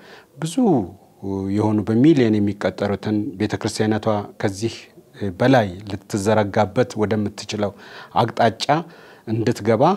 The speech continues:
ድጋፋችሁና ጸሎታችሁ፣ ባርኮታችሁ ከዚህ ቴሌቪዥን ጋር እንዳይለይ አጥብቄ ላሳስብ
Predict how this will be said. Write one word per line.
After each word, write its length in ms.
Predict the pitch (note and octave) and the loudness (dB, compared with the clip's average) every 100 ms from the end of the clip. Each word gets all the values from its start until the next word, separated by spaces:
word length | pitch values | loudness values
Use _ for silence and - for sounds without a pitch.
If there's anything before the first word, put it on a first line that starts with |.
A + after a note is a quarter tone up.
| - - - _ - G2+ G2+ G2 | -2 -18 -20 _ -4 -2 0 -2
ድጋፋችሁና 960 | A2 A2+ A#2 A2 G#2 - B2 A2+ A2 A2+ E3 D#3 | -2 2 2 2 0 0 0 4 4 4 2 0
ጸሎታችሁ፣ 720 | - G#2+ A2 A2 G#2 - D#3 D#3+ - B2 | -2 0 0 0 -4 2 2 2 -2 -6
ባርኮታችሁ 800 | A2+ A2+ - A2 A2 G#2 - D3 D3 - - G2+ G2+ | -2 0 0 2 2 0 0 0 -2 -10 -4 -4 -2
ከዚህ 300 | A2 G2+ G#2 | -2 0 0
ቴሌቪዥን 520 | G#2 G#2 G2+ F#2+ G#2 G2+ | 0 -2 0 0 -2 0
ጋር 200 | G2+ G2+ | 0 0
እንዳይለይ 500 | G2 F#2+ F#2+ A2 G3+ - - - - - G2 G2 F#2+ F#2+ F#2 | 0 -2 2 2 2 -2 -16 -20 -20 -8 -4 -2 -2 -4 -2
አጥብቄ 360 | D#2+ F#2+ F#2+ - A#2 A2+ - | -2 -4 -8 -4 0 0 -2
ላሳስብ 600 | G2+ F#2+ F#2+ - - | -6 -4 -4 -4 -6